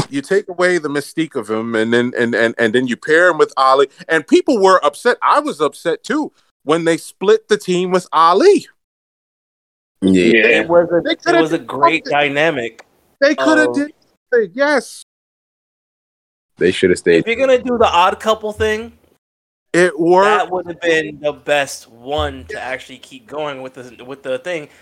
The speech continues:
Speaker 4: And you didn't even have to have a match at, uh, at Saudi Arabia. You coulda just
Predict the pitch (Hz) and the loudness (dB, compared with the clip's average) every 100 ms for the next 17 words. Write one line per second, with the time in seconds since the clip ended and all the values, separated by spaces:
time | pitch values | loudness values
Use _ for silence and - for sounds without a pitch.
0 | _ _ 165 160 156 143 165 233 254 220 | _ _ -2 0 -2 -4 -10 -8 -6 -6
1 | 196 208 190 170 180 165 160 147 208 262 | -2 -2 -2 -2 -2 0 -2 -4 -6 -6
2 | 165 135 - - 127 117 - - 135 131 | -6 -6 -8 -10 -8 -6 -8 -6 -4 -2
3 | 123 127 135 123 127 139 180 165 151 | -4 -6 -6 -8 -12 -12 -10 -8 -8